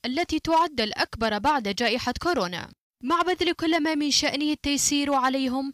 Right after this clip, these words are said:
ليؤدوا عباداتهم ونسكهم بروحانية وطمأنينة، لافتا إلى أهمية الحفاظ على المكتسبات الصحية لأداء الركن الخامس من أركان الإسلام. إمكانات تسخرها المملكة كل عام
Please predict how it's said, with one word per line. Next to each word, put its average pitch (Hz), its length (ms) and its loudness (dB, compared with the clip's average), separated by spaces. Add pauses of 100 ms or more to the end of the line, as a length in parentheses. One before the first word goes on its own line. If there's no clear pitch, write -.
(120)
ليؤدوا 262 680 0
عباداتهم 254 800 0
ونسكهم 214 580 -2
بروحانية 311 680 0 (100)
وطمأنينة، 226 760 -2 (160)
لافتا 254 540 -2
إلى 277 320 -2
أهمية 320 560 0
الحفاظ 254 520 -2
على 226 280 0
المكتسبات 294 680 -2
الصحية 262 760 -2 (320)
لأداء 311 520 2
الركن 262 340 -4
الخامس 294 640 -2
من 339 120 -4
أركان 233 360 -2
الإسلام. 190 720 -4 (300)
إمكانات 339 580 0
تسخرها 311 680 0
المملكة 294 560 -2
كل 254 240 -2
عام 262 460 0